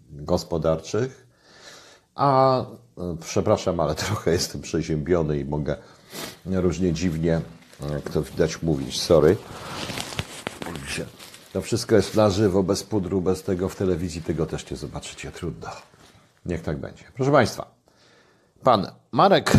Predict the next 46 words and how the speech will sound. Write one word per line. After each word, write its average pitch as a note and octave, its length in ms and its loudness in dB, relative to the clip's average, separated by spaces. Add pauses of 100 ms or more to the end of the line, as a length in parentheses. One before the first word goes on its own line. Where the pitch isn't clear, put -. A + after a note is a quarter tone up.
(300)
Pacyński A2+ 800 -2 (220)
przysłał C#3+ 400 -4
mi A2 120 -2
dzisiaj G#2 600 0
bardzo F#2 400 2
ciekawy, E2 640 0
zaraz, D2+ 360 -2
spokojnie. C2+ 600 -4 (420)
To F#2+ 120 2
jest, D2+ 420 0
e, F2+ 220 -4
bo F2 120 -4
Kizia F2+ 320 0
się D#2+ 140 -4
tu D#2 140 -6
pcha. C#2+ 420 -6 (460)
No C#2 100 -12
już D#2 320 -6
przestań - 440 -8
się - 120 -14
pchać. - 520 -10
O, C#2 300 -10
widzicie? - 440 -8 (560)
Tu E2 100 -4
się D#2+ 200 0
Kizia D#2 340 0
pcha, D#2 300 0
już C#2+ 180 -4
ją D2+ 160 0
odło-, D#2 320 2
wezmę D#2+ 280 2
ją D2+ 160 0
na E2 200 2
bok, D#2+ 180 2
bo D2+ 80 -2
ona D#2 180 -2
się - 140 -10
mi D#2 120 -6
pcha D#2 200 -6
przed - 240 -8
kamerą D#2+ 400 -4
i - 20 -2
mi D#2+ 120 -4
zaraz D2 180 -2
wszystko - 340 -8
rozwali. B1+ 460 -4